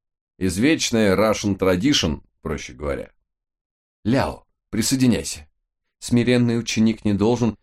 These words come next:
вкушать пищу учителя". "Садись уже и наливай, что там принесли,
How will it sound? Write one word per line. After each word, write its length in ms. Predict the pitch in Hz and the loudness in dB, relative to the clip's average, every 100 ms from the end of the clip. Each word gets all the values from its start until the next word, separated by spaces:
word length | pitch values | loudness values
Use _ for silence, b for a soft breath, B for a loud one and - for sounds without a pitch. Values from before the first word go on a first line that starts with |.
| _ | _
вкушать 520 | _ - 131 135 120 - | _ -6 -2 2 0 0
пищу 360 | 117 107 - | -2 -2 -2
учителя". 600 | 107 - 85 71 71 64 _ _ | -4 -4 -6 -6 -8 -10 _ _
"Садись 640 | - 131 127 104 135 123 | -4 2 2 4 2 2
уже 400 | 113 87 82 67 - _ _ - | 0 0 -2 -4 -14 _ _ -2
и 80 | |
наливай, 460 | 101 113 131 135 107 | 2 4 4 4 2
что 160 | - 107 | -2 -2
там 160 | 87 | -2
принесли, 560 | 87 95 101 85 69 | 0 0 0 -2 -4